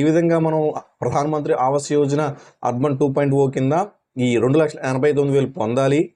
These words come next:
స్టేజెస్ వైజ్గా ఎంత అమౌంట్ శాంక్షన్ అవుతుంది, క్లియర్గా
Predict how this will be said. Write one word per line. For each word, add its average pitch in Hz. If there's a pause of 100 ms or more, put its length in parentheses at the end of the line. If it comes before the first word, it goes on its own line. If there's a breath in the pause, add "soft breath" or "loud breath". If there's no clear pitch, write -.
(240 soft breath)
స్టేజెస్ 156
వైజ్గా 147 (160)
ఎంత 117
అమౌంట్ 131
శాంక్షన్ 123
అవుతుంది, 139 (680 soft breath)
క్లియర్గా 170